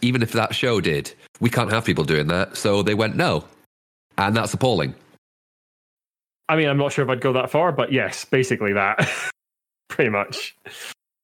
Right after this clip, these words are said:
Speaker 1: I, I would go that far. I'm, I'm saying that.
Speaker 2: Fair enough. Yeah. I mean, yeah, fide really needs to get their act together. I mean, we've covered, like, their disasters before, like we mentioned with the women's chess tournament sponsored by Breast Enlargement Company was just,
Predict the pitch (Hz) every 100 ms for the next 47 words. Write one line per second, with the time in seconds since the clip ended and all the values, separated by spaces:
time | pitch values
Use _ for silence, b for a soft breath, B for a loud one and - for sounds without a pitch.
0 | _ _ _ _ _ _ 73 85 82 117
1 | 123 107 95 - 107 110 104 135 123 -
2 | 139 - 180 104 78 - - - B -
3 | _ _ _ _ 120 123 165 - _ -
4 | 120 - _ 127 143 143 113 107 117 -
5 | - - 175 151 120 113 110 - 107 107
6 | 104 - 120 110 123 123 127 - 107 104
7 | 104 101 95 101 95 - 98 98 - -
8 | - 107 104 98 104 98 98 95 104 95
9 | 98 101 95 - B B _ _ _ -
10 | 120 113 107 127 107 - 117 110 104 -
11 | - 113 120 101 107 101 107 107 110 107
12 | 110 110 107 113 110 110 110 107 - 107